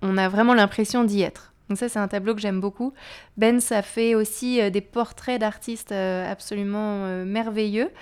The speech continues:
notamment un portrait de, de l'artiste, euh, Blonk, euh, en train de regarder dans un miroir l'esquisse, euh, pour son portrait de,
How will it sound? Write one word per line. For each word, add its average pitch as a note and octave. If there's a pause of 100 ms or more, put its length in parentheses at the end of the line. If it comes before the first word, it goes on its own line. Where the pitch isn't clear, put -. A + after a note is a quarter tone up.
(280)
notamment A3
un A3
portrait G#3
de, F#3 (360)
de F#3
l'artiste, G3
euh, F#3
Blonk, G3+ (120)
euh, G3
en G3+
train A#3+
de G3
regarder A#3
dans G3+
un G3+
miroir G#3+ (480)
l'esquisse, C4 (420)
euh, G3+
pour G#3+
son A#3
portrait A#3 (160)
de, G#3+